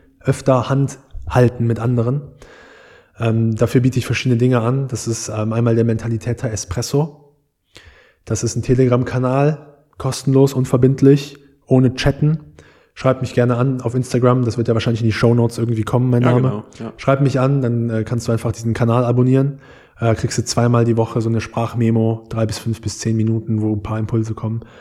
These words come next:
Speaker 1: Ja, und dann habe ich halt noch andere Dinge, äh, mit denen du dich gerne auseinandersetzen darfst, wenn du einfach mal den ersten Zugang zu mir hast. Und das ist bei mir Instagram. Und ich freue mich, dich da zu sehen. Und das ganz Wichtige, wirklich,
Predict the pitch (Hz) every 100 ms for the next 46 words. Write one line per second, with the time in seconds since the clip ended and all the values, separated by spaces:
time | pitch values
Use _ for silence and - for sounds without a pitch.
0 | - - _ 151 139 135 151 160 147 127
1 | 143 151 131 127 139 135 135 123 120 123
2 | 123 123 117 - 123 117 120 117 113 110
3 | 117 113 117 - - 113 113 110 110 110
4 | 110 110 107 101 104 - 110 104 110 107
5 | 110 - 107 101 104 - 104 104 104 113
6 | 110 113 113 - _ - _ - 110 -
7 | 117 113 - 104 110 - 107 120 131 127
8 | 123 120 - - 131 - 127 - 117 123
9 | 120 117 120 127 127 -